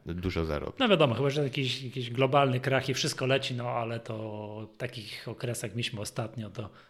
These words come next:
Speaker 2: to, to, co my-, to, co myślisz, selekcja. Dobra, a powiedz mi, potrafisz wymienić jakieś takie, no, yy, no inwestycje, bo to w fundamentalnym mówmy inwestycje, nie zagrania,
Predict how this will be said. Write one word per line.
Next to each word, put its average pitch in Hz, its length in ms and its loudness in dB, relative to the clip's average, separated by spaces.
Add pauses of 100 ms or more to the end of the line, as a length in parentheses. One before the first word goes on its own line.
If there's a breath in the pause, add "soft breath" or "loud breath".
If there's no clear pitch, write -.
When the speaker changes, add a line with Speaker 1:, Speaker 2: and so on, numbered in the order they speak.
Speaker 2:
to, 127 120 -6
to, 123 120 -6
co 120 120 -8
my-, 101 120 -6
to, - 160 -2
co 127 120 0
myślisz, 117 220 0
selekcja. 135 460 4 (240 loud breath)
Dobra, 127 280 2
a 131 120 0
powiedz 160 280 2
mi, 156 120 -2 (180 loud breath)
potrafisz 165 400 6
wymienić 151 400 2
jakieś 143 200 0
takie, 147 280 2
no, 143 340 2 (360 loud breath)
yy, 123 760 2 (680)
no 139 100 -6
inwestycje, 143 720 4
bo 98 100 -6
to 95 100 -8
w - 40 -12
fundamentalnym 120 800 0
mówmy 113 380 -6
inwestycje, 117 640 0
nie 90 100 -6
zagrania, 117 640 2